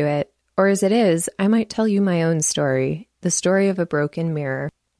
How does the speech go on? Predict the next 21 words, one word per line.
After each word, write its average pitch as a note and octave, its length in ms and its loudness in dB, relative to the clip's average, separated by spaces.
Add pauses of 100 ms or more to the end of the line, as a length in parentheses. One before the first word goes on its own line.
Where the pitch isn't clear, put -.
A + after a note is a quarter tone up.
(840)
I A3 140 0
might B3+ 240 0
start B3 400 0
thirty-four G#3+ 500 0
subjective F#3+ 580 -4
years G3+ 220 0
ago, D3+ 420 -2 (160)
the F#3+ 140 0
moment A3 420 2
I G3 80 2
was G3 160 0
conceived, F#3+ 760 -4 (200)
broken F3 300 0
already. E3 640 -2 (540)
Or G3+ 100 2
I A3 140 4
might A3 240 2
lead A3 200 0
you G3+ 120 0
straight F#3+ 400 -2
here, E3+ 440 -2